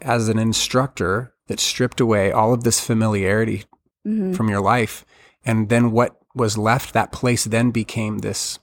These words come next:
Speaker 1: like, mirror of reality to you.
Speaker 2: Mm-hmm.
Speaker 1: This morning in our men's Bible study,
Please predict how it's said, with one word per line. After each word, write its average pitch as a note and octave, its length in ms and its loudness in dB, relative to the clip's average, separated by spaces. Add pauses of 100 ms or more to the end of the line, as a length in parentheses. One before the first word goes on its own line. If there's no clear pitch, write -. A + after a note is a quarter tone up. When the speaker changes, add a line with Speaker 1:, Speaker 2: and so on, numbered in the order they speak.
(120)
Speaker 1:
like, A2+ 220 -8 (240)
mirror B2 880 4 (1500)
of A2+ 220 0
reality G#2 680 0
to - 180 -4
you. A2+ 360 -2 (140)
Speaker 2:
Mm-hmm. G3+ 400 -4 (240)
Speaker 1:
This A#2 300 0
morning B2 400 2 (400)
in A#2+ 160 0
our A2 180 0 (180)
men's A#2+ 280 2
Bible A2+ 320 2
study, G#2 400 0